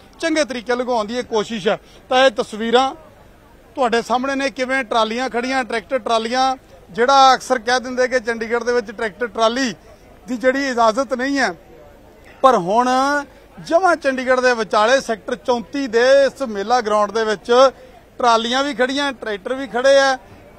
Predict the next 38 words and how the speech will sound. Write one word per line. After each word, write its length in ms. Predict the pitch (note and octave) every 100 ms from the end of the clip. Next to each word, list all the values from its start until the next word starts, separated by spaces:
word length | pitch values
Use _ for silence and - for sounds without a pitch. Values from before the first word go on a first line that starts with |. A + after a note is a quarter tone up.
| -
ਕਿਸਾਨਾਂ 440 | C4+ - A#3 A#3 C4
ਦਾ 140 | C#4
ਧਰਨਾ 400 | F#3+ C4+ G#3+ G3
ਵੀ 100 | C4+
ਚੱਲ 240 | A3 B3+
ਰਿਹਾ 260 | C4 C4+ B3+
ਹੈ, 120 | A3+ - -
ਜਿਹੜਾ 340 | E3+ B3+ D4
ਕਰੀਬ 320 | - B3+ B3+ B3 C#4 C#4 - - - E3
ਡੇਢ 240 | C4+ D#4+
ਦਹਾਕੇ 460 | C4 A3 A3 - B3+
ਬਾਅਦ 420 | G3 B3 C#4 G#3+
ਅਸੀਂ 380 | D#3+ - G#3+ A#3
ਕਵਾਂਗੇ 520 | A#3+ C4 C#4 B3+ C#4 C#4+ - - D4
ਕਿ 100 | C#4
ਚੰਡੀਗੜ੍ਹ 500 | - A#3 B3+ C4+ C4+
ਦੀਆਂ 220 | C4+ C4+
ਸੜਕਾਂ 400 | A3+ G#3+ B3+ A#3+
ਤੇ 300 | A#3 B3 C4+ - - - -
ਕਿਸਾਨ 440 | C4 - G#3+ A3+
ਜਿਹੜੇ 240 | A#3 A#3+ A#3+
ਨੇ 200 | C4 D4 - - -
ਉਹ 120 | C#4+
ਨਜ਼ਰ 320 | A3 G#3 A#3+
ਆਏ 200 | B3 A#3
ਨੇ। 160 | A#3+ C4
ਇਸ 80 | G3+
ਤਰ੍ਹਾਂ 240 | A#3+ A#3+
ਦੇ 200 | B3 C4
ਧਰਨੇ 440 | G#3+ B3 G3+ A3
ਪ੍ਰਦਰਸ਼ਨ 520 | A3+ A3 G#3 G3 A3+ A3+
ਜਿਹੜੇ 240 | A#3 A3+
ਨੇ 200 | A#3 B3+ - - - -
ਉਹ 320 | C4+ D4 E4 - _ _ A3
ਨਜ਼ਰ 280 | A#3+ B3 C4
ਆਏ 220 | A#3 A#3
ਨੇ। 220 | A#3+ G3 - -
ਤਾਂ 420 | B3 C4 C#4 C#4